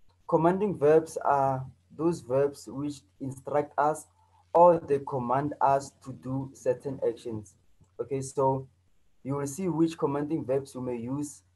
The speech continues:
which would be appropriate for your point of view when you present it. And the last pointer is that the rest of us, the rest of the class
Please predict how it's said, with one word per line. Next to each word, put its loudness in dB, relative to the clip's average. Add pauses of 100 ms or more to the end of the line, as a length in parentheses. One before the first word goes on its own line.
(420)
which 0
would 0
be 0
appropriate -4 (1400)
for 2
your 4 (800)
point 0
of -4
view -6 (120)
when -4
you -8
present -8
it. -2 (880)
And 6
the 6
last 2
pointer 0
is -4
that 2 (120)
the 2
rest 4
of 2
us, 0 (300)
the 6
rest 6
of 0
the -2
class 0